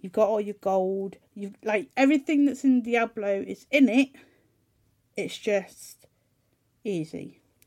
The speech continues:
too easy. And then things are behind paywalls, which is annoying. So, like, in, in, like, the console version, if you got a gem,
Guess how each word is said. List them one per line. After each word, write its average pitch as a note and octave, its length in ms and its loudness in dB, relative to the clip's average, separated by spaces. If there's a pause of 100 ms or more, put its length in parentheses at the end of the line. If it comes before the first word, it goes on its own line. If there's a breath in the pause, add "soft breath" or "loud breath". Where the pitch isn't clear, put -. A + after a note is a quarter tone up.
(200)
too A3 180 -4
easy. E3 540 -8 (260 loud breath)
And G#3 160 -2
then G3+ 140 -6
things A3 540 -4 (360 soft breath)
are G3 120 -4
behind G3 340 -12
paywalls, C4+ 840 4
which - 160 -18
is F#3 120 -18
annoying. A3+ 600 -6
So, A3+ 120 -4
like, A3 320 -2 (640 soft breath)
in, A#3+ 640 2 (1300)
in, A#3 180 0
like, A3 200 -8
the G3 60 -12
console A3 520 -2
version, G3 440 -8
if G3+ 180 -12
you G#3 60 -14
got A3 220 -2
a G3+ 60 -12
gem, F#3 480 -6